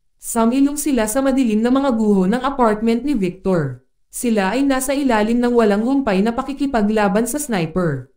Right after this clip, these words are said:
Determinadong alisin ang banta, lumusot si Kelly sa isang butas sa dingding na natukoy ang posisyon ng sniper.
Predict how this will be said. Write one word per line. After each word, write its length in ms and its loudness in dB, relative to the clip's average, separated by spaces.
Determinadong 880 0
alisin 320 -2
ang 160 -2
banta, 720 -2
lumusot 560 2
si 160 -6
Kelly 240 0
sa 160 -2
isang 320 0
butas 400 0
sa 80 0
dingding 400 2
na 80 0
natukoy 560 0
ang 80 -4
posisyon 480 -2
ng 160 -2
sniper. 720 -4